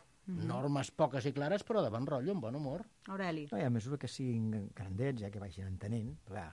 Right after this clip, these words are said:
Speaker 3: un nen de dos anys no entén res en aquestes coses, doncs, doncs, eh, do-, posar alguna explicació. Que, que hi ha coses que estan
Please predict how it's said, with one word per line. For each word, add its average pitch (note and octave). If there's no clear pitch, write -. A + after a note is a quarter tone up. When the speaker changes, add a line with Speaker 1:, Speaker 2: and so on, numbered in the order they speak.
Speaker 3:
un G2
nen F#2
de F2+
dos G2
anys G#2+
no G#2
entén F#2+
res G#2
en F#2
aquestes F2+
coses, B2+
doncs, C3+
doncs, C#3+
eh, B2
do-, C#3
posar F#3
alguna C#3
explicació. F#2+
Que, -
que F3
hi -
ha F3+
coses D3+
que -
estan C3+